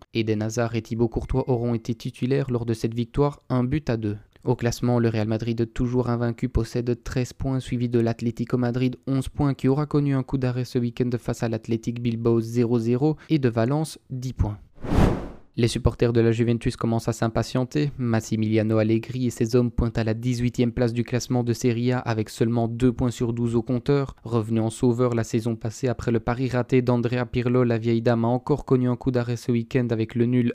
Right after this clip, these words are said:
un un face à l'A C Milan. Première défaite de la saison pour les Roms de José Mourinho.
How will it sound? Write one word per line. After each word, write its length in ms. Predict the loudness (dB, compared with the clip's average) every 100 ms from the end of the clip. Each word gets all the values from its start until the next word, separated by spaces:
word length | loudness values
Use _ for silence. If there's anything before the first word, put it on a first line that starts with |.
| 0
un 160 | 0 2
un 180 | 0 -2
face 320 | -2 -4 -2
à 60 | -4
l'A 100 | -2
C 160 | -4
Milan. 320 | -4 -4 -6 -10 _ -12 0 4 4 2 -6 -16 -12 -2
Première 320 | 0 2 0
défaite 300 | 0 0 0
de 100 | 0
la 120 | 0
saison 380 | 0 0 0 0
pour 200 | 0 0
les 180 | 0 0
Roms 240 | 0 2
de 100 | 2
José 320 | 2 2 2
Mourinho. 560 | 2 2 2 2 2